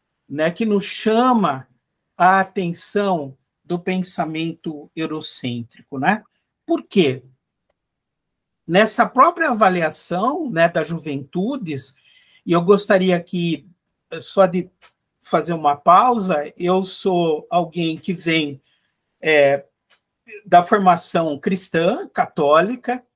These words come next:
né? É, vivi boa parte da minha vida, né, em ambiente,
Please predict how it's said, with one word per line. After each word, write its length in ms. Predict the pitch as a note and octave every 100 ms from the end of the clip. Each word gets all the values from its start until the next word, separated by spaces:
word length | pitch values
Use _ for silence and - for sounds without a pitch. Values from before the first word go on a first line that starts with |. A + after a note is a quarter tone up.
| _ _ _ _ _
né? 420 | C#3+ D#3+ G3 A3 - -
É, 420 | D#3 D#3 D3+ C#3 -
vivi 420 | C3+ F#3 F3 G#3
boa 480 | E3+ D3+ F#3 D#4 C#4+
parte 300 | - G3 F#3+
da 100 | F3+
minha 260 | F3+ F3+ D3+
vida, 540 | D3 E3 F#3+ E3+ C#3
né, 200 | C#3 F3
em 160 | F3 E3+
ambiente, 920 | F3 F3 F3 E3+ E3 - C#3+ C3+